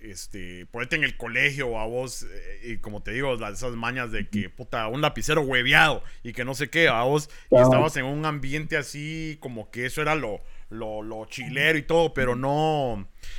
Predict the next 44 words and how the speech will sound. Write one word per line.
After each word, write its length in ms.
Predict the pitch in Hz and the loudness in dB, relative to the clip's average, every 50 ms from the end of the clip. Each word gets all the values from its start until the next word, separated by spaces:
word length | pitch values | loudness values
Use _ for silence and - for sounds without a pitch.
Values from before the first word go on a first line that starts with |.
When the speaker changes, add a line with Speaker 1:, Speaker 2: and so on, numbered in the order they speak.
| - - - | -8 -2 2
Speaker 1:
pero 200 | 160 160 160 156 147 - - - | 4 4 4 4 2 -2 -8 -2
llega 200 | - 165 156 277 | 2 2 2 2
un 80 | 294 - | 0 -2
punto 280 | - 180 185 190 196 | -2 0 2 2 2
donde 180 | 196 175 143 131 | 2 2 0 0
maduras 460 | 127 127 120 117 117 120 135 160 160 | 0 0 -2 0 0 4 4 4 4
y 40 | 156 | 4
decís, 240 | 156 123 127 135 - | 2 -2 -4 -6 2
"Puta, 300 | - - - - 98 - | 4 4 4 4 0 0
qué, 180 | - 123 117 113 - - | 0 0 0 0 0 2
qué 100 | 151 143 | 2 4
mal, 300 | 143 143 - 160 147 131 | 6 6 6 6 6 4
¿va 160 | 113 101 104 | 2 0 0
vos?". 220 | 107 117 135 135 127 | 0 0 -2 -2 -2
<laughs> 20 | |
O 40 | - | -4
sea, 300 | - - - 196 190 180 | -2 2 6 6 6 6
"Qué 160 | - - 185 180 | 4 2 0 2
mal 180 | 180 202 196 180 | 2 2 2 0
es 120 | 175 165 | 0 -2
esa 180 | 170 160 170 156 | -2 -2 -2 -2
mierda". 420 | 147 143 143 147 160 156 160 160 - - 127 - - - - - - | -2 -2 -4 -2 -2 -2 -4 -4 4 8 8 8 8 6 0 -8 -8
Y 320 | 113 113 113 110 110 107 | -6 -4 -4 -2 0 4
Speaker 2:
Mira, 380 | 208 214 208 208 196 208 208 220 214 208 | 6 8 8 8 8 8 6 6 4 4
sí. 360 | 214 196 202 226 226 233 311 | 4 6 6 6 4 0 0
Speaker 1:
ajá, 480 | - 113 113 233 180 254 131 127 - - - 302 311 - - | -2 -2 -2 2 2 2 2 2 4 6 8 8 6 6 -2
y 80 | 139 135 | -2 0
llegar 280 | 131 127 120 139 156 185 | 2 2 4 6 6 6
al 120 | 220 202 | 6 6
extremo, 600 | 160 123 - - - 143 143 160 180 190 202 202 | 4 2 0 -4 2 6 6 6 6 4 0 -2
¿no? 120 | 180 185 180 | -2 -4 -4
de, 360 | - 190 185 170 143 123 113 | -2 -2 -2 0 0 -2 -4
de 420 | 107 110 104 107 101 101 107 107 | -6 -8 -8 -8 -6 -6 -8 -10
poderte 480 | 92 - - 104 104 208 196 196 170 160 | -12 -10 -8 -2 6 8 8 8 8 6
robarte 400 | 131 123 117 120 131 143 - 160 | 4 0 -2 -2 -2 0 0 0
un 120 | 160 151 | 0 0
bote 220 | 143 143 - - 170 | -2 -4 -4 -2 -2
de 40 | 147 | 0
basura 540 | 120 107 - - 147 143 151 156 156 151 | 0 -2 -2 -2 -2 -2 0 2 2 0
o 120 | 151 143 123 | 2 0 -2
robarte, 840 | 110 101 104 113 120 123 123 - 156 151 151 147 127 117 110 98 - - - - - - - - - - - - 202 214 - - - | -2 -2 -2 -2 -2 -4 -4 -4 -4 -2 -2 0 -2 -2 -4 -6 -6 -8 -10 -10 -10 -10 -12 -14 -18 -18 -12 -10 -10 -8 4 6 8
no 180 | - 135 - | 8 10 8
sé, 400 | 180 151 151 147 151 165 170 165 | 6 8 8 8 10 10 8 8
un, 720 | 165 160 160 165 165 160 160 156 147 139 127 120 - 120 | 6 4 0 -2 -4 -6 -6 -6 -6 -8 -8 -8 -8 -8